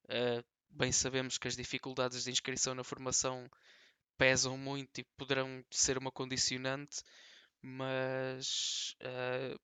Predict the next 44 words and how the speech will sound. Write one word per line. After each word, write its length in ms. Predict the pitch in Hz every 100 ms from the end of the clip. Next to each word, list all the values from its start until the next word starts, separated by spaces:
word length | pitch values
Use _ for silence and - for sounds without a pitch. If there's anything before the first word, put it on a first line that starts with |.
| _
acho 260 | 120 143 -
que 120 | 147
iremos 360 | 147 147 135
andar 280 | 135 135 139
ali 300 | 139 139 135
taco 280 | - 139 131
a 20 |
taco, 340 | - 135 - 123
ou 140 | 120 _
poderemos 460 | - 135 135 131 131
até 280 | 123 127 127 - - _
conseguir 380 | 120 - 131 131
a 20 |
manutenção. 720 | 131 131 127 123 - 127 139
Espero 300 | - - 123 -
que 100 | -
sim, 240 | 127 127
era 120 | 127
importante, 720 | 131 127 131 - 127 131 - - - - - - _ _ _
eh, 320 | 120 120 120 - _
pelo 140 | 131
terceiro 420 | 120 - 143 135 135
ano 140 | 131
consecutivo 520 | 131 127 - - 127
estar, 300 | - 135 127
estar 400 | 123 - - 127
na, 400 | 127 127 127 127 - _ - - -
na 160 | 127 127
primeira, 540 | 135 131 127 127 123
na 140 | 127 131
primeira 320 | 135 131 127
divisão 400 | 127 127 127 127
de 100 | 123
júniores, 540 | 123 131 131 131 - - _ _ _ _ _ _ _ _ -
até 220 | 139 135
porque 180 | 120 -
os 100 | 127
miúdos 300 | 127 131 -
têm 200 | - 127
feito 340 | 127 131 123 127
um, 300 | 127 131 131
um 40 |
grande 280 | 127 127 127
esforço 540 | - 127 127 131 -